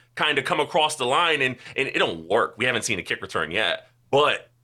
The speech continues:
it's the idea that it seems like it's less, "What the fuck?" a flag, and more so, "Ooh, if someone figures this out," including the three-point point after attempt, yo, this could easily be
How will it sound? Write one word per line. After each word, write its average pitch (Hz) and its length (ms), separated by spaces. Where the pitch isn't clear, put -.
it's 170 220
the 170 160
idea 160 340
that 147 160
it 143 80
seems 165 420
like 135 240
it's 127 220
less, 131 520
"What 139 160
the 135 80
fuck?" 135 420
a 95 60
flag, 82 600
and 127 180
more 139 380
so, 95 680
"Ooh, 151 380
if 139 80
someone 208 480
figures 165 500
this 160 340
out," 165 380
including 190 600
the 156 120
three-point 165 840
point 156 180
after 151 320
attempt, 147 460
yo, 127 240
this - 200
could - 320
easily 226 500
be 202 300